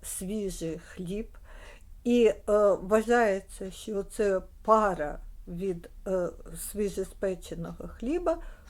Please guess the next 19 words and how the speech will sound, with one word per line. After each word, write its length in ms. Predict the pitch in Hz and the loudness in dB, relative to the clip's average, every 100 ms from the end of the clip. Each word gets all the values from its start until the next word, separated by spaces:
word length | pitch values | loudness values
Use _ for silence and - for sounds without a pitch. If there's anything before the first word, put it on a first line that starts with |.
| - | -6
душі 500 | 175 277 254 - 170 | 4 6 4 0 -6
покійників, 880 | - 170 - 277 381 370 - 294 254 | -6 -8 -6 -4 -4 -6 -6 -4 0
яких 420 | 247 - 277 247 | -2 2 0 2
запрошують 960 | 226 262 269 262 254 240 220 220 226 | 2 2 2 2 2 0 -4 -4 -4
на 140 | 208 208 | -6 -6
цю 260 | - 220 | -6 -6
вечерю, 580 | 196 202 - 190 185 185 - - - - | -4 -6 -6 -6 -4 -6 -10 -14 -12 -4
вони 400 | 180 220 311 277 | -2 0 -2 -2
якраз 480 | 180 - - 208 233 - - | -6 -6 -2 -2 -2 -10 -10
і 200 | 190 196 - - | -8 -8 -12 -10
харчуються. 840 | - 190 - 220 214 170 - - - - - - | -6 -6 -6 -6 -6 -10 -14 -14 -14 -14 -16 -12
Хліб 320 | - 262 277 | 0 2 2
розламується, 1000 | 233 202 185 202 175 180 196 233 277 - | 0 0 0 -2 0 0 -2 -4 -4 -2
як 160 | 311 311 | -4 -2
правило, 400 | 339 349 349 330 311 - | 0 2 2 0 -2 -6
і 100 | 311 | -8
кладеться 600 | - 202 170 220 - 214 | -4 -4 0 -2 0 -4
на 140 | 190 | -4
підвіконня. 800 | 185 - 165 185 - 156 165 175 | -6 -8 -8 -8 -8 -8 -8 -10